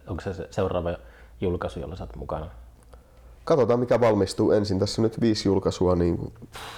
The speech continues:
Speaker 2: työ alla. Tää taisi olla nyt eka vuosi, missä ei niinku yhtään omaa niinku fyysistä julkaisua, mi-, mi-, missä olisi ite tehnyt biisejä. Toi
Speaker 1: Hmm.
Speaker 2: Iiran toi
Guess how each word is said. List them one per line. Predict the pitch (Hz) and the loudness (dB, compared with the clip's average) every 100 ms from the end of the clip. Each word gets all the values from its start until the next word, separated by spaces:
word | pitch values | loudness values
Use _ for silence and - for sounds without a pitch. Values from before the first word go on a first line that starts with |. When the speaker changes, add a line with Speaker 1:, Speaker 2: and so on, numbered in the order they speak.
| - - - | -18 -18 -2
Speaker 2:
työ | 117 104 | 2 2
alla. | - 90 85 - - - - - - - - - - - | 4 4 2 -4 -20 -20 -20 -20 -20 -20 -20 -20 -20 0
Tää | 120 | 2
taisi | 101 107 | 2 2
olla | 113 | 2
nyt | 110 - | 2 0
eka | - 101 | 2 4
vuosi, | 101 92 95 | 4 2 2
missä | 95 - | -2 2
ei | 101 | 2
niinku | 101 104 - - | 2 0 -8 -10
yhtään | - 98 92 80 - - - _ _ | -8 -2 0 0 -2 -12 -20 _ _
omaa | 101 95 90 | 2 4 4
niinku | 92 92 | 2 0
fyysistä | 85 95 98 - | 0 2 2 -2
julkaisua, | 95 95 90 95 90 | 0 0 0 -2 -2
mi-, | 92 - - | -2 -4 -6
mi-, | - | -6
missä | - 104 | -6 -4
olisi | 95 98 | -2 0
ite | 98 | -2
tehnyt | - 95 90 120 | -2 -4 -4 -2
biisejä. | 95 92 - 95 | -2 -2 -4 -4
Toi | 90 92 - - - - - | 0 0 -2 -14 -20 -16 -6
Speaker 1:
Hmm. | 110 90 92 - 123 | -4 -4 -8 -4 0
Speaker 2:
Iiran | 120 101 | 2 2
toi | 98 | 4